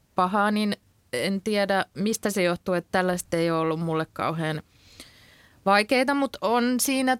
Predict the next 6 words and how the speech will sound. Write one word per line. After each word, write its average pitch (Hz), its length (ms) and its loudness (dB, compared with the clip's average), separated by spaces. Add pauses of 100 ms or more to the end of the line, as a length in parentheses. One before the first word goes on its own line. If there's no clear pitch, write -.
toki 269 420 0
sellaisia, 233 1000 2
että, 202 880 0 (440)
mm, 196 460 -2 (160)
on 202 180 0
se 220 120 -2